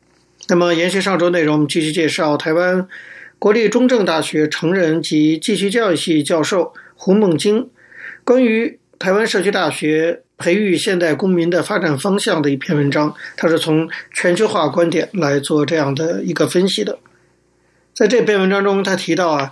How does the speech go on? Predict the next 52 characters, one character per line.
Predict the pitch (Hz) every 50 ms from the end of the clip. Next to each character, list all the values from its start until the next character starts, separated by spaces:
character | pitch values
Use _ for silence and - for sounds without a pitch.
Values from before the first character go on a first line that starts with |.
| - - - - _ _ _ _ _ _ _ -
社 | - - 233 208
区 | 190 247
大 | 240 214 180 160
学 | 143 - 160 170
要 | 185 180 160
培 | - - - 165 170
养 | 165 151 147
现 | 135 - 190 170
代 | 156 156 147
公 | 135 143 175 170
民 | 165 160 147 151
的 | 156 160 147 143 139 135
基 | 135 - - 226 196
本 | 190 156 135
视 | 131 - - 214 185
野， | 175 180 - - -
而 | 214 160
这 | 143 180
个 | 165 156
基 | - 214
本 | 202 175 175
视 | 151 143 - 185
野 | 170 151
呢， | 143 147
包 | 139 135 190 180
括 | 160 175 165
几 | - - - 190
个， | - - 185 170 165 156 - - - - - _
一 | - 185
个 | 185 202 180
是 | 151 180 180 160
自 | - 208 190
我 | 165 156 147 147 135
超 | 131 - 196 190
越 | 185 170
的 | 175 175
训 | 165 - - 208 165
练， | 165 190 196 175 156 147 - - - - - _ _
第 | - 208
二 | 214 214 190 175
一 | 156
个 | 151 165
呢 | 156 160 156
是 | 143 - 170 156
多 | 135 - 180 185 190
元 | 180 165 160 160 156
文 | 151 160
化 | 165 - 170 143
观 | 139 - 190 190
的 | 175 156
形 | 143 - 165 180
成， | 190 160 160 156 160 180